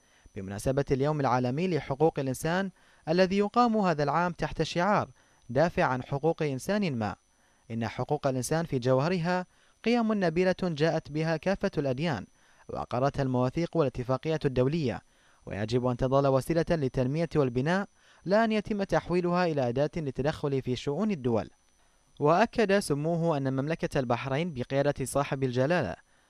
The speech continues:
الملك حمد بن عيسى آل خليفة عاهل البلاد المفدى استطاعت أن ترسي أسس نموذج رائد في تكريس حقوق الإنسان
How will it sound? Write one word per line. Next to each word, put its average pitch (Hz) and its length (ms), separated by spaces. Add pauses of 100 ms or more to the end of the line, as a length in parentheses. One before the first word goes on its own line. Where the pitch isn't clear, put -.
(160)
الملك 110 300
حمد 131 360
بن 117 120
عيسى 131 380
آل 127 60
خليفة 147 360
عاهل 185 400
البلاد 147 440
المفدى 139 500 (540)
استطاعت 139 580
أن 113 140
ترسي 147 520
أسس - 260
نموذج 147 500
رائد 160 640 (360)
في 175 100
تكريس 214 500
حقوق 165 480
الإنسان 135 500